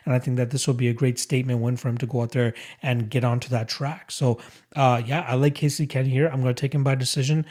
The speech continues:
Uh, and again, I think the odds are, you know, kind of off. <laughs> I think that Casey Kenny should be a little bit of a bigger favorite in this spot. So I like Kenny here, and I'm gonna take him to win this fight via decision.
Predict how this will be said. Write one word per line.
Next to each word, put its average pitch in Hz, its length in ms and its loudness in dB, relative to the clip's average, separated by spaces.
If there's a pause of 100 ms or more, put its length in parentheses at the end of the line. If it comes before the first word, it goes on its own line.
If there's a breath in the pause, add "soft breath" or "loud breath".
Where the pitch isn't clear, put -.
(420 loud breath)
Uh, 131 320 2
and 139 120 2
again, 160 200 2
I 143 100 -2
think 143 160 0
the 156 40 4
odds 143 240 4
are, 143 320 6 (380)
you 165 80 0
know, 127 180 0 (1000)
kind 175 260 -2
of 135 120 -2
off. - 460 -4
<laughs> - 40 -8
I 143 300 6
think 143 240 -2
that 135 180 0 (380 loud breath)
Casey 135 240 2
Kenny 139 240 2
should 135 160 0
be 127 100 2
a 127 60 4
little 131 180 2
bit 127 140 2
of 123 100 0
a 123 60 0
bigger 120 260 2
favorite 120 320 -2
in 117 80 -4
this 113 120 -6
spot. 120 280 -10 (360 loud breath)
So 156 120 0
I 139 40 4
like 147 180 4
Kenny 160 220 2
here, 151 280 6 (200 loud breath)
and 139 100 0
I'm 127 80 2
gonna 127 140 2
take 127 160 -6
him 131 80 -2
to - 120 -14
win 127 140 -2
this 120 120 -4
fight 120 220 -4
via 117 280 -4
decision. 101 500 -6